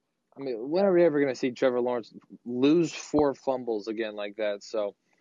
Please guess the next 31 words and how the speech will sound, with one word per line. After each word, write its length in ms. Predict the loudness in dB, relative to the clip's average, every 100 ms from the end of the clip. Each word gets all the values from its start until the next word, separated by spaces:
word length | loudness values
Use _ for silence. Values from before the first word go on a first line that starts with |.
| _ -12
yeah, 120 | -4
part 200 | 0 2
of 80 | 4
that's 240 | 2 2 0
on 160 | -2
him, 280 | -2 -2 -4
part 200 | -4 -4
of 60 | -4
that's 180 | -4
on 200 | -6 -8
allowing 440 | -8 -8 -8 -8 -8
that 140 | -8
much 240 | -8 -12 _
pressure, 520 | -6 -6 -6 -8 -8 _ _ _ _ -2
but, 240 | 0 -2 -6 _ _ _ _ _ _ -18
uh, 300 | -12 -12 -12 -18 _ _ _ _ -20
that's 580 | -4 4 6 6 4 2
a 160 | 4
bit 300 | 2 2 2
of 80 | 4
an 140 | 0 -4
anomaly, 760 | -2 -2 -2 -4 -4 -2 -2
and, 280 | -4 -6 -4
uh, 300 | -2 -2 -4 -8 _ _ _ _ _ _
that's 340 | 0 2 2 0
why 320 | 0 0 -2 -6 _ _ _ -20
in 200 | -16 -10
the 180 | -8
N 160 | -8 -8
F 240 | -8 -6
L, 380 | -4 -2 -2 -6